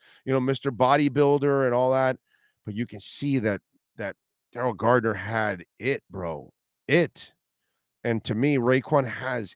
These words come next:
it. It's just, where's your heart? Where's your determination to say, "I'm going to be the best on this play in practice,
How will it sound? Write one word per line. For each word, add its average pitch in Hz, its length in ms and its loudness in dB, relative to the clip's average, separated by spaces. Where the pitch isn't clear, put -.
it. - 400 -8
It's 117 180 -4
just, 127 340 -4
where's 127 380 4
your 135 140 6
heart? 113 680 0
Where's 143 500 2
your 151 140 2
determination 123 1200 -2
to 113 140 -8
say, 120 400 -2
"I'm 127 200 -4
going 139 300 -2
to 123 100 -8
be 123 160 -4
the 107 120 -4
best 101 500 -2
on 107 220 -4
this 156 220 2
play 170 300 4
in 156 100 0
practice, 175 720 0